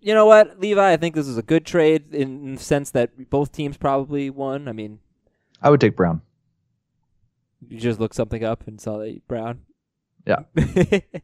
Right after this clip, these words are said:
Speaker 1: All right, so Ben Volin is about to come on. Uh, we recorded this a few days ago, so if any breaking news happens with the Patriots, uh,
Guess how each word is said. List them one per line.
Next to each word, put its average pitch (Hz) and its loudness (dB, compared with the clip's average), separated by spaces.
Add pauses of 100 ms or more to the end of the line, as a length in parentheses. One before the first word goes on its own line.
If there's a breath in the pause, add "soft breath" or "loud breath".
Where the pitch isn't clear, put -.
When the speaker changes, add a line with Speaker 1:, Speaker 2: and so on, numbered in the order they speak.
(1400 loud breath)
Speaker 1:
All 190 8
right, 196 6
so 165 10
Ben 202 6
Volin 220 6 (140)
is 135 -16
about 165 2
to - -16
come 175 2
on. 165 2 (160)
Uh, 120 -4
we 131 -4 (140)
recorded 143 0
this 139 0
a 139 -4
few 143 -4
days 135 2
ago, 139 -2 (320)
so 113 -2
if 110 -6
any 123 -4
breaking 123 -6
news 123 0
happens 113 -6
with 101 -20
the - -14
Patriots, 110 -8 (340)
uh, 98 -10